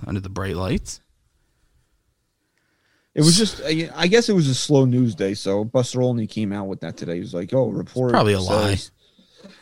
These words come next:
Speaker 2: I don't know. You think he would lie about something like that?
Speaker 1: I don't know. I mean, I mean, you've seen reporters nowadays. They just wanna be first on something without even knowing if it's real.
Speaker 2: I, I don't think it really ever got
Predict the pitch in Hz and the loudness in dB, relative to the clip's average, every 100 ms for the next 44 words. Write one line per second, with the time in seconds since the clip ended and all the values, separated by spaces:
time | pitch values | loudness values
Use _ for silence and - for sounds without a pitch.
0 | - 170 92 73 80 123 120 123 - 127 | -6 -2 -2 -6 -4 -2 0 -2 -2 -2
1 | 113 101 104 107 120 - 120 127 123 123 | -2 -4 -4 -2 -4 -2 -2 0 -2 -2
2 | 123 208 240 226 233 185 - _ _ - | 0 4 6 6 6 4 0 _ _ 0
3 | 123 147 143 139 127 - - 127 135 139 | 4 6 8 6 4 -4 -2 4 6 6
4 | 131 127 117 180 - 139 113 104 101 98 | 6 2 0 0 2 4 4 2 0 0
5 | 95 95 92 95 98 139 147 156 160 - | 0 0 -2 -2 -2 0 0 0 -2 0
6 | 139 135 135 123 - 117 139 - 127 120 | 2 2 0 -2 0 0 0 0 0 2
7 | 139 139 151 123 123 131 131 127 123 131 | 0 2 2 2 2 2 2 2 4 4
8 | 131 123 127 139 143 101 _ _ _ _ | 2 0 -4 -2 -2 -4 _ _ _ _
9 | _ _ _ _ - - _ - 165 170 | _ _ _ _ -20 -20 _ 0 2 4
10 | 160 165 190 185 170 151 147 139 139 143 | 4 6 8 8 8 8 6 6 8 8
11 | 135 131 120 _ - 113 110 110 | 10 8 4 _ -4 -2 2 2